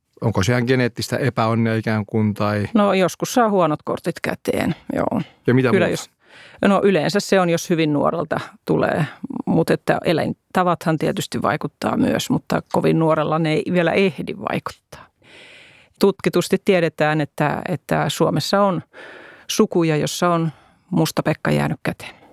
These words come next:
Speaker 1: Mutta hyvä, että purettiin tää myytti tosiaan, että ei liity pelkästään vaikka eläkeikäisiin tai yli
Speaker 2: Ei.
Speaker 1: viisikymppisiin tai
Speaker 2: Ei.
Speaker 1: Hei, minne mennä tai ottaa yhteyttä, jos oireet sitten alkavat? Ja, ja minkälaiset ne oireet ovat, josta pitäisi huolestua?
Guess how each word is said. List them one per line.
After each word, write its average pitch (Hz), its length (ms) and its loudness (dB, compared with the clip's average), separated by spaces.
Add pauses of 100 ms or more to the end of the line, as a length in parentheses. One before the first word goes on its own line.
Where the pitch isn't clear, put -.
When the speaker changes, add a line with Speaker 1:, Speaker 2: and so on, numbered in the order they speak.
(300)
Speaker 1:
Mutta - 160 0
hyvä, 139 160 4
että 113 180 -2
purettiin 104 400 0
tää 101 120 2
myytti 104 340 0
tosiaan, 90 300 0
että - 160 -4
ei 110 100 2
liity 98 180 0
pelkästään 101 600 -2 (1120)
vaikka 101 240 -2
eläkeikäisiin 101 840 -2
tai 95 200 -2 (420)
yli 180 100 2
Speaker 2:
Ei. 165 100 2
Speaker 1:
viisikymppisiin 117 680 -2
tai - 120 -8 (140)
Speaker 2:
Ei. 165 200 0 (340)
Speaker 1:
Hei, 151 180 2
minne 208 220 4
mennä 175 300 2
tai 110 140 2
ottaa 113 420 0
yhteyttä, 107 500 0
jos - 460 -2 (380)
oireet 95 340 0
sitten 90 440 -4 (280)
alkavat? - 600 -2 (100)
Ja, 104 180 0
ja 110 120 2
minkälaiset 107 640 0
ne 107 60 0
oireet 90 440 0 (240)
ovat, 104 280 2 (140)
josta 95 280 -2
pitäisi 95 320 -2
huolestua? - 600 -2